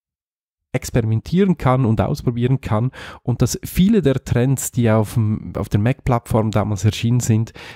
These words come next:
dann später eh auch auf die Windows-Welt auf, eingegangen sind oder übergegangen sind. Und ja, an dem hat sich ja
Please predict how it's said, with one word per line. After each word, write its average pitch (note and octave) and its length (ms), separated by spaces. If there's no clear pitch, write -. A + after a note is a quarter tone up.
dann A2+ 160
später - 420
eh A#2+ 220
auch - 240
auf - 220
die A2+ 160
Windows-Welt A2+ 580
auf, - 260
eingegangen A#2+ 680
sind D3+ 260
oder - 120
übergegangen B2 720
sind. C#3 360
Und B2+ 300
ja, C3 220
an A2+ 140
dem A2+ 240
hat - 160
sich - 180
ja G#2 380